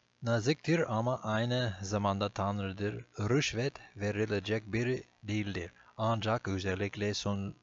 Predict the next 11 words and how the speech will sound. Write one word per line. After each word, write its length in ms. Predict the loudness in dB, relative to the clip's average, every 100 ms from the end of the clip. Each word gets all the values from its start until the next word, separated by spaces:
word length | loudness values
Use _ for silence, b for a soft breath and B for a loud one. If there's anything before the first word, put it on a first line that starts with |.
| _ _ _ _ _ _ -14
sözünden 880 | -2 2 4 6 4 4 0 0 -4 B B B B B _ _ 0
etkilenerek 1800 | 0 0 -20 _ _ _ _ _ _ -4 0 2 2 2 4 2 0 0
onunla 680 | 0 2 0 2 2 2 -2 -8 -6
konuşmanın 840 | 0 0 0 0 -2 -2 -2 -4 -10 -20 _ _ -4
yollarını 840 | 2 4 4 4 2 0 -2 -6 -14 -10
bulabilirsiniz. 1400 | 0 2 4 2 0 -4 -2 -2 -2 -2 -4 -8 -12 -18 _ _ _ B B B B _ _ _ 0
Bizimle 480 | 2 2 2 2
kendi 680 | 0 -2 -2 0 2 2 -2 -8
sözü 760 | -8 -4 -2 -2 -2 0 0 -4 _ _ -2
olan 460 | 2 4 4 0 -4
İncil'den 920 | -6 -2 2 4 4 2 2 0 -6